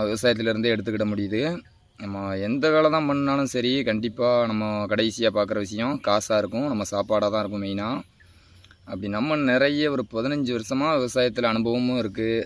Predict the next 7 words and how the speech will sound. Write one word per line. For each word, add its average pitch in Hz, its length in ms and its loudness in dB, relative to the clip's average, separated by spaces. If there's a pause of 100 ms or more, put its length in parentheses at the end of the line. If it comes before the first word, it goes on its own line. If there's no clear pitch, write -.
(140)
அதாவது 107 340 -2
ஒரு, 107 180 -2 (1600)
நம்ம 104 220 -6
வ-, 98 380 -4 (180)
ஏற்கனவே 127 360 0
விவசாய 123 400 4
குடும்பம். 110 420 0